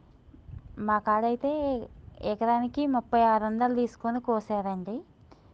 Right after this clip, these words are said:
వాళ్ళు ఎకరాల లెక్క, అంటే మనం చెప్పింది కాదు, వాళ్ళు ఫోన్లో జీపీ పెట్టుకొని చేను, చేను చుట్టూ తిరిగి వస్తారు. వాళ్ళు చెప్పిన లెక్క ప్రకారం మనం డబ్బులు ఇవ్వాలి.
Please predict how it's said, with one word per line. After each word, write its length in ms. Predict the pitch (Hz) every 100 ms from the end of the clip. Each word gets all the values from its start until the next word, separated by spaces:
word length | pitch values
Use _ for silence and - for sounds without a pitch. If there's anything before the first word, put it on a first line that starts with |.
| -
వాళ్ళు 500 | 202 202 202 196 196
ఎకరాల 420 | 208 208 233 240
లెక్క, 280 | 240 220 -
అంటే 240 | 202 202 240
మనం 320 | 220 220 220
చెప్పింది 520 | - 220 - 240 226
కాదు, 300 | 202 190 220 285
వాళ్ళు 340 | 254 208 202
ఫోన్లో 400 | 190 220 226 226
జీపీ 340 | 208 214 220 220
పెట్టుకొని 460 | 214 214 220 233 233
చేను, 220 | 240 214 208 - 190
చేను 260 | 247 247 240
చుట్టూ 300 | 247 - 277
తిరిగి 260 | 247 226 214
వస్తారు. 480 | 202 - 190 180 240 - - - - - - - - - - - - - -
వాళ్ళు 400 | 202 202 190 190
చెప్పిన 480 | - 190 208 196
లెక్క 260 | 190 190 190
ప్రకారం 520 | 175 180 190 185 208
మనం 280 | 214 190 180
డబ్బులు 320 | 175 165 175
ఇవ్వాలి. 380 | 165 165 160